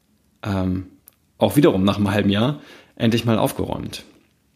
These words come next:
Ich habe vieles weggeworfen, weil es einfach keinen Platz mehr in meinem Leben hat und ja, dann ist es letztendlich auch Zeit für einen Abschied.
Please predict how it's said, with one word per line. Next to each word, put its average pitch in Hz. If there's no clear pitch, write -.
Ich 104
habe 110
vieles 151
weggeworfen, 123
weil 107
es 104
einfach 104
keinen 101
Platz -
mehr 135
in 113
meinem 110
Leben 120
hat 143
und 110
ja, 123
dann 98
ist 92
es 101
letztendlich 104
auch 101
Zeit 95
für 98
einen 98
Abschied. -